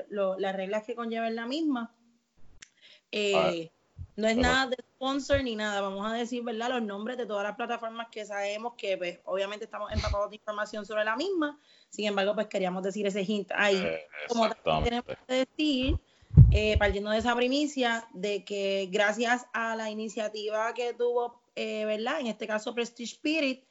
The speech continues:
Speaker 1: pues, inspiró a que otras plataformas de competencias de coctelería, pues, también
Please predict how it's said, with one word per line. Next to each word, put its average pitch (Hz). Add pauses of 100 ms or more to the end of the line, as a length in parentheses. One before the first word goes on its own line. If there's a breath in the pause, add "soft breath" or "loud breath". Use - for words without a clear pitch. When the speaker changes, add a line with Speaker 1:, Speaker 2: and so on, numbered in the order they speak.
(420)
Speaker 1:
pues, 202
inspiró 214 (140)
a 196
que 196
otras 208
plataformas 220
de 220
competencias 220
de 226
coctelería, 240
pues, 214
también 190